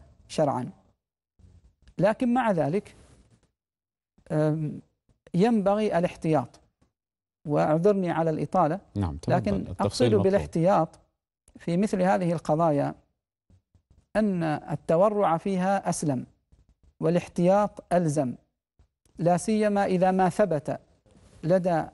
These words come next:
Speaker 1: التربويين وعلماء النفس أن هناك بعض الآثار التربوية النفسية التي يمكن أن يرثها الأطفال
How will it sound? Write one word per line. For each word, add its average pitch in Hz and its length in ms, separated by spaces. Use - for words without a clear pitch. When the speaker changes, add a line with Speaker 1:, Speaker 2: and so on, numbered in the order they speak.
Speaker 1:
التربويين 165 800
وعلماء 165 520
النفس 185 320
أن 175 160
هناك 202 400
بعض 226 360
الآثار 180 640
التربوية 170 920
النفسية 160 640
التي 170 500
يمكن 202 540
أن 175 280
يرثها 170 680
الأطفال 180 640